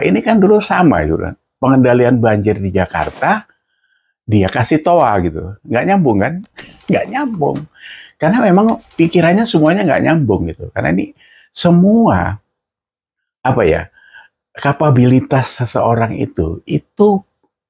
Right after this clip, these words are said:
di-, di-, didapat dari progres dari kehidupan dia,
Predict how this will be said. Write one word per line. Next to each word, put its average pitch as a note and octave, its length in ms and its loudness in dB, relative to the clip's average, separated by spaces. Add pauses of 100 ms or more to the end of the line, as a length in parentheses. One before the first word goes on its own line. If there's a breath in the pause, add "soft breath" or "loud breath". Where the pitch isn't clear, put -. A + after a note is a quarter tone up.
(520)
di-, B2 480 0
di-, A2+ 440 -2 (120)
didapat G#2+ 480 -2
dari C3 400 0 (400 loud breath)
progres C#3 880 -2
dari A2 480 0
kehidupan G2+ 720 0
dia, F2 400 -2